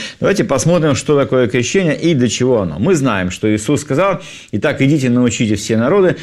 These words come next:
крестя их во имя Отца и Сына и Святого Духа»,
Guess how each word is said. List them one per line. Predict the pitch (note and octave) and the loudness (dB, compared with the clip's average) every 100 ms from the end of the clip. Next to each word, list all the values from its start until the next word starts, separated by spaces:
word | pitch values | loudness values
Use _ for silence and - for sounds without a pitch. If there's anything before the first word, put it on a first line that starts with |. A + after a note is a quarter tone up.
| - - | -12 -6
крестя | - E3+ E3+ G3 F#3+ | 2 2 2 0 0
их | F3+ | 0
во | D#3+ | 0
имя | D#3+ D3+ C#3+ | 0 0 -2
Отца | D3 D#3 D3+ | -2 -2 0
и | D3 | 0
Сына | D3 C#3+ B2+ | 0 0 0
и | |
Святого | A#2+ A2 A2+ A2 | 0 -2 0 2
Духа», | C3 E3+ E3 D3 | 2 2 0 -2